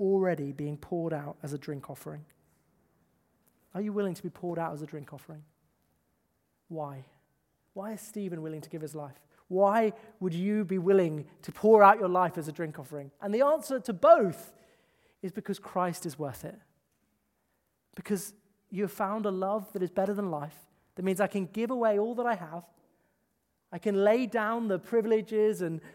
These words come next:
the gifts that he's given me even, because I've found something that's far greater, and I can do it in joy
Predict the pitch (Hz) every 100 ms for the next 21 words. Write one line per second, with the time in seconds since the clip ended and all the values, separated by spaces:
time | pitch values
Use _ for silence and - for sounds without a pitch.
0 | - 180 - 226 233 - 214 190 208 190
1 | 202 196 190 190 220 190 170 170 180 -
2 | _ _ _ _ _ _ _ _ - -
3 | 180 185 180 196 196 196 208 185 185 -
4 | 185 185 170 147 139 151 - 156 156 160
5 | 151 185 185 190 - 165 151 - 147 147
6 | 147